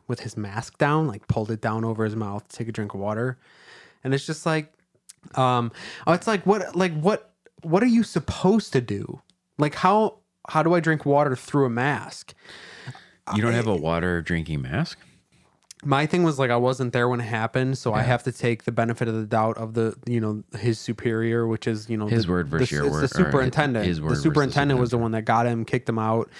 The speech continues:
Speaker 1: The building engineers were like, "Get him the fuck outta here." And it was just like, it was this big stink. And
Speaker 2: Man, nobody likes this guy, huh?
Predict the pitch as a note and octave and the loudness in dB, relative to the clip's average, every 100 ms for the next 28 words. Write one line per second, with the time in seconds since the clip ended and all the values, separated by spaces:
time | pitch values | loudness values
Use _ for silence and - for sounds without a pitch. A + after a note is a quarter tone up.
0 | - - - - B2 A#2+ A#2+ B2 A#2+ A#2 | -20 -20 -12 -6 0 2 2 2 0 0
1 | A#2 A2+ G#2+ G#2 G2+ G2+ G#2+ A#2 A#2 A2+ | -2 -2 -2 -2 -4 -4 -4 -2 -2 -4
2 | - A2 G#2+ G#2+ G#2+ A2 A2 G#2+ - - | -2 -2 -2 -4 -4 -4 -4 -6 -12 -20
3 | - - A2+ A2 B2 A#2+ - A#2 A#2 - | -12 -6 -6 -6 -4 -4 -4 -6 -6 -6
4 | C3 B2 A2+ - A#2 - A#2+ A2 G#2 G#2 | -4 -4 -2 -2 -2 -4 -4 -4 -8 -10
5 | G#2 G2 C#3 F2 A#2+ C#2 - B2 - - | -6 -6 -4 -4 -4 -6 -4 -6 -6 -8
6 | - A1+ B1 C2+ F#2 | -6 -6 -6 -4 -4